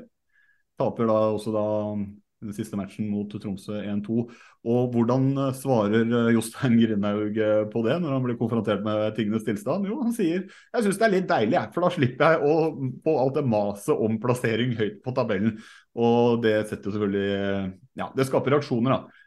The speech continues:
Eh, da var det i hvert fall, eh, leder av, eh, Måkeberget, sa til T V to, og vi har også snakket med han om at, eh,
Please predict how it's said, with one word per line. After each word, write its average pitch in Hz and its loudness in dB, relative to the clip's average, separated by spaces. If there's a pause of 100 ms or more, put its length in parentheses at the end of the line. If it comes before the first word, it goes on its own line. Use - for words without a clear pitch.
(160)
Eh, 110 0
da 110 -4
var 110 2
det 113 2
i 113 2
hvert 104 -2
fall, 113 0
eh, 110 0
leder 104 0
av, 104 -2
eh, 104 -2
Måkeberget, 104 -4
sa 113 -4
til 101 -10
T 110 -2
V 110 -2
to, 147 -2 (160)
og 131 0
vi 120 0
har 117 0
også 110 -8
snakket 117 -4
med 101 -2
han 117 -2
om 117 -4
at, 110 -6
eh, 110 0